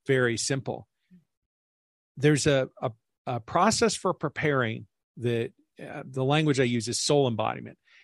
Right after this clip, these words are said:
Uh, think of soul embodiment as supporting your soul in coming home in the body,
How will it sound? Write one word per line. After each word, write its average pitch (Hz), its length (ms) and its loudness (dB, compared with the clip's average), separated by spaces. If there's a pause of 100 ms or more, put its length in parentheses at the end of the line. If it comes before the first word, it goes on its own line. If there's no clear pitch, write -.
(420)
Uh, 151 120 -8
think - 260 0
of 151 220 2
soul 165 260 4
embodiment 123 560 2
as 123 400 -2 (560)
supporting 151 1400 0 (240)
your 135 180 0
soul 135 640 4
in 127 100 -4
coming 156 360 -2
home 147 260 -2
in 135 80 -2
the 117 80 -2
body, 110 480 -2